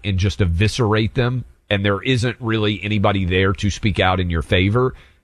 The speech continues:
Um, that, that, I watched it. If it's true, it's awful. Um, but, uh,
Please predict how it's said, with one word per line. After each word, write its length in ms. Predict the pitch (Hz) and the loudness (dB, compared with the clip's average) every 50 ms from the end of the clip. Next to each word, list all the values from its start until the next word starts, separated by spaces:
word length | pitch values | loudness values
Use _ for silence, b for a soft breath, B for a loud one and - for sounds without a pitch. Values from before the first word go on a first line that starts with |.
| b - | b -4
Um, 420 | - 104 95 92 90 87 82 82 - _ _ | -2 0 0 0 -2 -4 -6 -8 -12 _ _
that, 220 | - 143 151 143 151 | -2 -2 -2 -2 -4
that, 160 | 139 - 104 | -4 -2 0
I 100 | 123 143 | -2 -2
watched 440 | 156 139 127 113 110 107 - - 143 | 0 -2 -4 -4 -4 -6 -6 -6 -6
it. 100 | 135 - | -6 -6
If 140 | - 110 82 | -6 -8 -6
it's 120 | 98 - - | -6 -8 -8
true, 340 | - - 139 135 131 117 | -6 -2 -2 -2 0 -2
it's 120 | 95 82 - | -4 -6 -8
awful. 520 | 76 92 104 110 101 - - 71 71 69 b b b b b b - | -6 -4 -2 -2 -4 -4 -6 -10 -10 -10 b b b b b b -2
Um, 400 | 104 98 95 92 92 87 87 85 | 0 0 0 0 -2 -2 -2 -2
but, 340 | 104 101 90 90 - - | 0 0 0 -2 -2 -2
uh, 300 | 104 90 87 85 82 82 | -2 -2 0 0 -2 -2